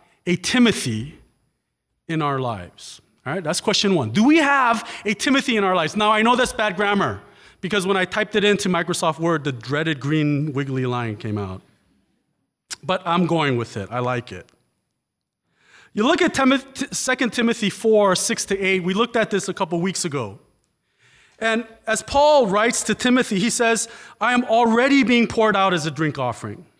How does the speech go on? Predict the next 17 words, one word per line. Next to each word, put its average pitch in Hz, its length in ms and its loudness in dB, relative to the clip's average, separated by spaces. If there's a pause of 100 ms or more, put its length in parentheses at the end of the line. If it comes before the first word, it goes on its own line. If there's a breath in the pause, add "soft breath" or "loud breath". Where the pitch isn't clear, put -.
(1200 soft breath)
And 214 160 0
the 220 60 2
time 254 520 2
of 208 140 0
my 202 200 4
departure 226 600 0
has 214 160 0
come." 165 420 2 (1800 soft breath)
Paul 262 520 4
writes 233 340 0
this 262 160 0
from 190 220 0
prison, 247 580 2 (320 loud breath)
and 220 160 0
he's 233 280 0
not 269 760 0
saying 247 680 2